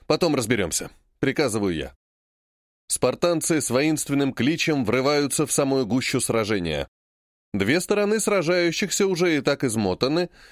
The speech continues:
и тут наши удары приходятся прямо в тыл кожаных.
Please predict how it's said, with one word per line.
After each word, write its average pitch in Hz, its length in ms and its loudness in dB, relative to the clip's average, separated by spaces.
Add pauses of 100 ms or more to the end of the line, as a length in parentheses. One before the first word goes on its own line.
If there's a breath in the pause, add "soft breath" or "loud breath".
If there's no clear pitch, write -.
(120)
и 104 140 2
тут - 280 -2
наши 180 340 0
удары 175 380 2
приходятся 170 600 0
прямо 160 300 2
в - 80 -10
тыл 135 300 0
кожаных. 90 760 -4